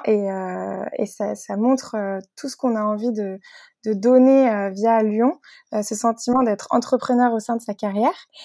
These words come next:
Et donc, ce qui m'intéresse aujourd'hui, c'est de savoir un peu, au cours, euh, de toutes tes expériences,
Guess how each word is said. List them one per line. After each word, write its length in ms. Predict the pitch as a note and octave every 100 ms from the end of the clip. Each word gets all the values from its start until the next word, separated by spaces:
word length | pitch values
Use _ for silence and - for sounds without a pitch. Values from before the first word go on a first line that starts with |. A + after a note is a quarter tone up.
| - -
Et 60 | A#3+
donc, 140 | B3
ce 200 | - -
qui 80 | -
m'intéresse 480 | C4+ C4 C4+ E4 F4+
aujourd'hui, 340 | A#3 A#3+ B3+
c'est 140 | E4 A#3+
de 60 |
savoir 360 | - A3+ A#3+ C#4
un 140 | A3+
peu, 300 | G#3+ B3+ D4 -
au 140 | B3
cours, 340 | A3+ - C4 A3+
euh, 420 | G3+ G3 F#3+ G3
de 120 | G#3
toutes 220 | G3+ B3+
tes 180 | - B3+
expériences, 600 | G#3 - G#3+ A#3 D#4 -